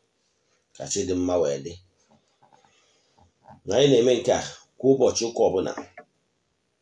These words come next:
eight A M kwụsị na two P M. Na ya bụ counseling bụ free anyị na-eme ya. Maka na our mission is to help people live better life.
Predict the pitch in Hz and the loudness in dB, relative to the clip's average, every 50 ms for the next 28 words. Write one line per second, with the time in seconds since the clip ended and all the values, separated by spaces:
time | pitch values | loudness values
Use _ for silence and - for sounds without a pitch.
0 | _ _ _ _ _ _ _ _ _ _ _ _ _ 156 156 156 - - 113 120 | _ _ _ _ _ _ _ _ _ _ _ _ _ 2 2 2 2 0 -2 -2
1 | 117 - 120 110 87 76 - - _ _ _ _ _ _ _ _ _ _ _ _ | -2 0 -2 -2 -2 -4 -8 -14 _ _ _ _ _ _ _ _ _ _ _ _
2 | _ _ _ _ _ _ _ _ _ _ - - 117 - 131 120 95 82 - - | _ _ _ _ _ _ _ _ _ _ -8 -6 -4 -2 -2 0 -2 -2 -4 -8
3 | - 113 104 - - 80 76 73 65 - - _ _ _ _ _ _ _ _ _ | -10 -12 -12 -10 -10 -8 -8 -8 -8 -8 -12 _ _ _ _ _ _ _ _ _
4 | _ _ _ _ _ _ _ _ _ _ _ _ _ _ - - _ _ _ - | _ _ _ _ _ _ _ _ _ _ _ _ _ _ -20 -20 _ _ _ -8
5 | - 95 113 131 135 131 - 123 127 127 127 - - 110 95 85 85 85 82 90 | 0 2 4 4 4 2 2 2 2 2 2 2 0 0 0 -2 -4 -6 -6 -8
6 | - - 98 87 71 - - - 82 85 78 76 71 71 76 78 76 69 - - | -6 -6 -6 -8 -8 -8 -10 -12 -10 -10 -10 -10 -12 -10 -10 -10 -12 -12 -14 -18
7 | - _ _ - - _ _ _ _ _ _ _ _ _ _ _ _ _ _ _ | -20 _ _ -20 -20 _ _ _ _ _ _ _ _ _ _ _ _ _ _ _
8 | _ _ _ - - 85 90 90 90 90 90 90 87 90 87 87 92 107 113 - | _ _ _ -12 -8 -8 -6 -6 -4 -4 -4 -2 0 -2 -2 -2 -4 -8 -8 -4
9 | - 123 120 123 123 - - 82 - - 87 - - 92 90 87 - - 90 - | -2 -2 -2 -2 -2 -6 -8 -12 -10 -10 -10 -10 -8 -6 -6 -6 -6 -8 -12 -12
10 | - 87 90 87 85 87 82 73 73 - _ 76 76 71 71 69 - - | -10 -10 -8 -8 -8 -10 -10 -12 -16 -18 _ -14 -12 -12 -12 -14 -18 -20